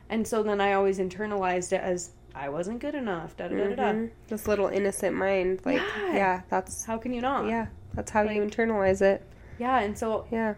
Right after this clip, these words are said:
Speaker 1: even still
Speaker 2: So
Speaker 1: now, my shadow self is like that.
Speaker 2: Right.
Speaker 1: Like, that's a big part of my shadow is just me at that time, how I looked, because it's
Speaker 2: Mm.
Speaker 1: so much of it is, like, what was wrong with me.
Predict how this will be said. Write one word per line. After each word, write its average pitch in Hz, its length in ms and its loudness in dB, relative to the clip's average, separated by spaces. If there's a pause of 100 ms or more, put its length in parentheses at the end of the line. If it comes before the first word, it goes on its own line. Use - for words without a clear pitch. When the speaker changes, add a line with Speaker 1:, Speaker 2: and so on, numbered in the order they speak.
Speaker 1:
even 220 320 -4
still 226 280 0
Speaker 2:
So 214 60 2
Speaker 1:
now, 220 260 -2
my 202 160 -2
shadow 196 360 0
self 175 420 -6
is 208 220 -2
like 180 380 -4
that. - 440 0 (280)
Speaker 2:
Right. 196 400 0
Speaker 1:
Like, 214 100 0
that's - 340 -2 (160)
a 214 120 -2
big 196 480 -2
part 185 240 -2
of 180 40 -2
my 175 140 -2
shadow 180 460 0
is 185 120 -6
just 185 300 -10 (640)
me 202 300 2
at 196 200 0
that - 220 2
time, 214 440 0
how 196 200 2
I 190 140 2
looked, 214 480 -2
because 214 320 0
it's 208 140 0
Speaker 2:
Mm. 196 120 -6
Speaker 1:
so 190 180 4
much 185 280 -2
of 190 100 -2
it 175 140 2
is, 170 160 -6
like, 170 280 -2
what 180 380 2
was 170 320 0
wrong - 260 -10
with - 160 -16
me. - 300 -18